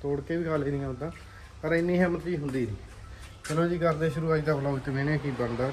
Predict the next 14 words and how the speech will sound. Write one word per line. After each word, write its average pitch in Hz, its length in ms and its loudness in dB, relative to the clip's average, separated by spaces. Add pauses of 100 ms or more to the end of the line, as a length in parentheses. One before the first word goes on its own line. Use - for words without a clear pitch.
(100)
ਚੜਦਾ। - 1600 -6
ਓਹੋ, 143 560 -2 (960)
ਨਾਲੇ 147 300 -2
ਅੱਜ 151 100 -4
ਮੌਸਮ 151 420 -2
ਠੰਡਾ 151 220 -2 (160)
ਆ, 135 40 0
ਪਰ 151 180 -4 (120)
ਫਿਰ 156 220 -4
ਵੀ 185 160 -4
ਗਰਮੀ 151 380 2
ਇੰਨੀ 143 260 -2
ਆ 127 100 -2
ਕਿ 147 160 -4